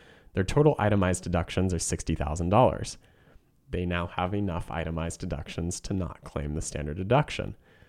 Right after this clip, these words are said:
Finally, they're receiving a tax benefit for their charitable giving. Plus, they avoided the large capital gain.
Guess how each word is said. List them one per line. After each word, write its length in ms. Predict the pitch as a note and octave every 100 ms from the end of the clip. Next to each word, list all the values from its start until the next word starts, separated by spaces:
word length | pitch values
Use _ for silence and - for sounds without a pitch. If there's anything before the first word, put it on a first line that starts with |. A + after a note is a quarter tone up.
| _ - _ -
Finally, 400 | F#2+ D#2+ - - _ -
they're 120 | E2+
receiving 400 | F2+ - F2 E2+
a 60 | D#2
tax 300 | - C2+ -
benefit 360 | C#2+ C2+ -
for 140 | - D2
their 100 | D2
charitable 400 | - G#2+ F2 D2
giving. 320 | B1+ - A2 - - _ _ _
Plus, 460 | - A2 A2+ - - _ -
they 100 | F#2+
avoided 320 | F#2 F#2+ F#2+
the 60 |
large 300 | F#2+ F2 E2+
capital 280 | - E2 -
gain. 360 | F#2 C3+ D#2